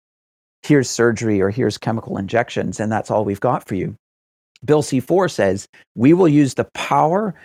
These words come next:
and the blunt force of the criminal law to prohibit you from having access to anyone who might give you a different view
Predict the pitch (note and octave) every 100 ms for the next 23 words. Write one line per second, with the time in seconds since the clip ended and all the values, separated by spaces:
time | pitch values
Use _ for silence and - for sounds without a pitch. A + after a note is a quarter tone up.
0 | - - B2 A2 B2 C3+ E3 - - C#3+
1 | A2 - - G#2 - C3 C3+ C#3 G#2 G2+
2 | - G#2 _ _ - C3+ - B2+ A2+ F3+
3 | G3+ G3+ E3 D#3 D3+ C3 C3 B2 A2+ C#3
4 | F3 - - A2 - - - D#3+ A3 G3
5 | D#3+ D3 C#3 C3+ C#3 A#2+ A2+ G#2 A#2 C3
6 | A2+ B2 G#2+ G2+ F#2+